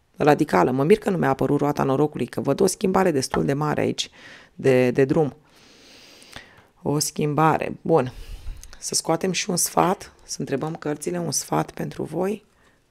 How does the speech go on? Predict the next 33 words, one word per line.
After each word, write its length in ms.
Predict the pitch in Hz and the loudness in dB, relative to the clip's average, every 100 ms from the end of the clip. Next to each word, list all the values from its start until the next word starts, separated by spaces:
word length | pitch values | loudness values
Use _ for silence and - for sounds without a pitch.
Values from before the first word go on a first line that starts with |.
| _ | _
Nici 240 | 196 185 185 | -12 -10 -8
nu 140 | 196 | -10
știu. 340 | - - - 101 - _ _ _ _ _ _ | -10 -8 -8 -10 -20 _ _ _ _ _ _
Ar 160 | 127 | -12
trebui? 580 | - 127 - 131 202 226 - _ _ _ _ _ _ _ | -8 -6 -4 -2 -4 -6 -14 _ _ _ _ _ _ _
Nu 140 | - 131 | -10 -8
știu, 180 | - - | -8 -10
sunt 220 | - 139 | -8 -6
așa 180 | 139 147 | -2 -2
un 100 | 123 | -4
pic 180 | - | -6
indecisă, 500 | - - - - - | -6 -6 -6 -8 -10
dar 120 | - - | -10 -8
hai. 200 | 190 - _ - - - - - - - - | -8 -10 _ -20 -20 -20 -12 -10 -10 -16 -14
Hai 120 | - | -12
să 140 | 147 - | -10 -6
vedem. 240 | 143 - - - - - - - - - - - - _ - - | -6 -6 -6 -8 -12 -16 -16 -16 -18 -16 -14 -14 -16 _ -16 -12
Gata, 340 | 185 143 - | -8 -8 -10
uite, 220 | 127 127 135 | -12 -10 -2
trei 220 | - 160 | 0 0
cărți. 500 | 151 - - - - - - - - _ _ _ - - - - | -4 -10 -10 -10 -8 -8 -8 -16 -20 _ _ _ -20 -20 -20 -16
Ce-mi 240 | - - | -10 -8
spun 240 | 135 - 85 | -8 -8 -8
astea 280 | - - - | -8 -10 -14
trei 220 | - 64 | -12 -14
cărți 340 | - - - | -10 -10 -10
pentru 320 | - - - - | -14 -14 -16 -10
voi? 300 | 92 76 - _ _ _ _ | -8 -10 -14 _ _ _ _
Ce 120 | - 151 | -6 -4
avem? 300 | 131 - - _ | -4 -6 -12 _
Optul 320 | - 196 - | 0 0 0
de 100 | 170 | 2
bastoane, 720 | 156 127 - - 98 104 196 | 2 2 -2 -4 -4 0 0